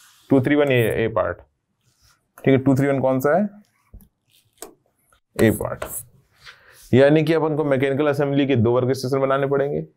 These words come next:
इसके तीन बनाने पड़ेंगे और इसका single, सब assembly, सब assembly,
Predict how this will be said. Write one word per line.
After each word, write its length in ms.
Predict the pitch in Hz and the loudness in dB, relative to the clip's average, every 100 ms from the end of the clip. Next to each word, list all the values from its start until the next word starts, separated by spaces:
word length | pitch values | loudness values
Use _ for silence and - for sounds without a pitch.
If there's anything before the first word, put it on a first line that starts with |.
| - | -6
इसके 260 | 120 - 123 | -4 0 -2
तीन 260 | 123 117 127 | 0 0 2
बनाने 260 | 131 139 | 2 2
पड़ेंगे 280 | 139 139 139 | 0 0 0
और 80 | 127 | 0
इसका 260 | 123 120 175 - _ - | -2 -4 -4 -6 _ -8
single, 320 | 87 - - _ | -8 -8 -16 _
सब 400 | - - - 190 | -18 -6 0 2
assembly, 440 | 131 110 98 90 90 - _ _ _ _ _ _ _ _ _ _ - | 2 0 -2 -4 -8 -12 _ _ _ _ _ _ _ _ _ _ -4
सब 200 | - 131 | 2 2
assembly, 380 | 95 - - | 2 -4 -14